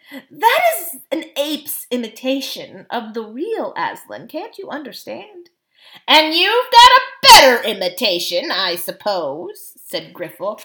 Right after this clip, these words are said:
No, thanks.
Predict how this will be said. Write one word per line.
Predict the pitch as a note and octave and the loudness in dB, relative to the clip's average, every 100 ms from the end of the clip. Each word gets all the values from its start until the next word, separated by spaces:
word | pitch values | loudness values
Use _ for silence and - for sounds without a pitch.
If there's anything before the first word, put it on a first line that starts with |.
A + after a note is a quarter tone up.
| - _ | -20 _
No, | G3+ A#3 C#4+ D#4+ D#4+ D#4 D4+ D4+ - - - - | -6 6 10 12 12 10 10 6 0 -12 -20 -10
thanks. | - C4+ G3+ - - - - | 2 4 4 0 -12 -18 -20